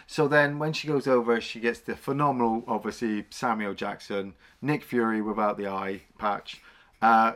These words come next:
coming up to discuss this room and try to convince Mike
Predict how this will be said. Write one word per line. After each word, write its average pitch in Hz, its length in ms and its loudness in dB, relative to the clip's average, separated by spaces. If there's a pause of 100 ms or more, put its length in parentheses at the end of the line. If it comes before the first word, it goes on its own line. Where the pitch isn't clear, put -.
coming 143 260 0
up 123 200 0
to - 100 -16
discuss - 880 -6 (240)
this - 240 -8
room 98 320 -2 (340)
and 120 120 -6
try 139 320 0
to - 160 -10
convince 139 600 -2
Mike 95 380 -8